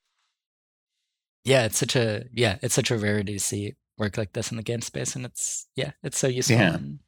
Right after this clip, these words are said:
Speaker 2: I mean, well, 'cause part of it also is that,
Speaker 1: Good
Speaker 2: like,
Speaker 1: job, P C Gamer.
Speaker 2: in, in, you know, other spaces, um, in more mainstream journalism, there are data journalists. Like, this kind of thing is
Speaker 1: Yeah.
Speaker 2: their jo-, is their whole job.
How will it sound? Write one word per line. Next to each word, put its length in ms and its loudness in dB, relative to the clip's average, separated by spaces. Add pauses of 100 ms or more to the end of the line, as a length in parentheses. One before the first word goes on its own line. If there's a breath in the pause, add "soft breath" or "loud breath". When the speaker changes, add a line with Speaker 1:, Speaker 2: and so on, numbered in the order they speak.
(140)
Speaker 2:
I 60 -6
mean, 260 8
well, 120 6
'cause 200 2
part 220 6
of 60 0
it 80 6
also 300 6
is 120 0
that, 80 0
Speaker 1:
Good 100 4
Speaker 2:
like, 80 8
Speaker 1:
job, 220 8
P 80 -2
C 120 -2
Gamer. 440 2 (220)
Speaker 2:
in, 420 8
in, 340 6
you 80 10
know, 200 8
other 280 6
spaces, 800 4
um, 200 8
in 100 8
more 180 8
mainstream 540 4
journalism, 600 4 (360 loud breath)
there 180 8
are 60 6
data 340 6
journalists. 760 2 (120)
Like, 160 -2
this 240 4
kind 160 6
of 80 4
thing 180 6
is 200 8
Speaker 1:
Yeah. 60 -6
Speaker 2:
their 200 6
jo-, 280 4 (100)
is 180 4
their 140 6
whole 120 4
job. 480 4